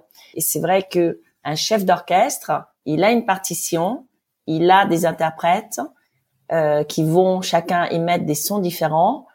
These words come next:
Et donc, tout son travail au regard de sa mission, euh, l'investisseur institutionnel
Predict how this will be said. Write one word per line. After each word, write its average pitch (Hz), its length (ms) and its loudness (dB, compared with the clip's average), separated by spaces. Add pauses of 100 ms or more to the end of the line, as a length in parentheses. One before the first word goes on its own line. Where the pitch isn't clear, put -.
(160)
Et - 140 2
donc, 165 300 -2
tout 226 120 -8
son 214 180 -6
travail 170 680 2
au 180 100 2
regard 190 480 2
de 165 100 -4
sa 151 360 0
mission, 180 760 -2 (340)
euh, 156 180 -2
l'investisseur 180 520 -2
institutionnel 165 720 -2